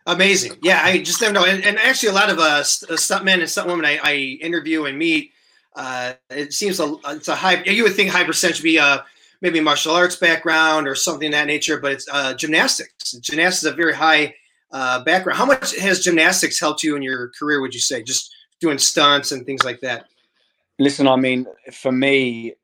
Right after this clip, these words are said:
Speaker 2: gymnastics is, is, um, you know, f-, the best foundation for, I think, for most things in, in, in any kind of, you know, physicality that you, you, that anyone's involved in. Uh, gymnastics has just been the, the stepping stone for me to, to,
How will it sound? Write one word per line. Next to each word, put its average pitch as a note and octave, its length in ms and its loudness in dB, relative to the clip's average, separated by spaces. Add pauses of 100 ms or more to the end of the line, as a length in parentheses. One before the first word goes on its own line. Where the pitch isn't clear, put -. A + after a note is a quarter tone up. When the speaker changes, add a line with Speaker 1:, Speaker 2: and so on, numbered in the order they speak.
(220)
Speaker 2:
gymnastics A#2+ 680 -10
is, A2 420 -10
is, G#2+ 320 -8
um, G2+ 480 -4 (420)
you A#2 120 -4
know, G#2+ 200 0 (460)
f-, - 240 -16 (240)
the A#2 120 2
best C#3+ 360 2
foundation A2+ 760 -2 (360)
for, C3+ 360 0
I D3+ 80 2
think, C3+ 240 -8
for B2 120 -14
most B2 260 -6
things A2 320 -14
in, A2 220 -10
in, A2+ 200 -8
in A2 200 -8
any A#2+ 180 -2
kind A2+ 300 -6
of, G#2 180 -8 (720)
you C#3 80 -4
know, B2+ 80 6
physicality C3 720 -4
that B2 120 -8
you, B2 220 -10
you, A#2+ 240 -14
that A2+ 120 -6
anyone's A#2+ 400 -6
involved A2+ 400 -4
in. A2 100 -8
Uh, G#2+ 160 -6
gymnastics A#2+ 640 -12
has A2+ 140 -10
just A2+ 260 -4
been A2 360 -8
the, G#2 380 -14 (380)
the A2+ 80 -6
stepping - 400 -4
stone G#2+ 340 -4
for A2 140 -10
me G#2+ 240 -4
to, G#2 380 -4
to, G#2 440 -6